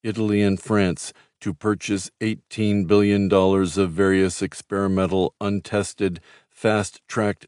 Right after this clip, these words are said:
zero-liability H one N one flu vaccines, most notably Glaxo's product,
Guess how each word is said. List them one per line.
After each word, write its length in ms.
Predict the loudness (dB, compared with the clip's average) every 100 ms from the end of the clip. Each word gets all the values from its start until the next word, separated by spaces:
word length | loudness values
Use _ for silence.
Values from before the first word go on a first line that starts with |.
| -16
zero-liability 1300 | -2 4 6 6 6 4 4 4 4 4 2 0 -2 -4
H 320 | -6 -6 -8
one 340 | -2 -2 -2 -4
N 280 | -4 -2 0
one 300 | 0 0 -2
flu 280 | -2 -2 0
vaccines, 840 | 0 -2 -4 -4 -4 -4 -6 -8 _ _ _ -6
most 380 | 0 0 -2 -2
notably 600 | 2 2 0 0 0 0
Glaxo's 680 | 0 0 -2 0 0 0
product, 540 | -2 -2 0 2 0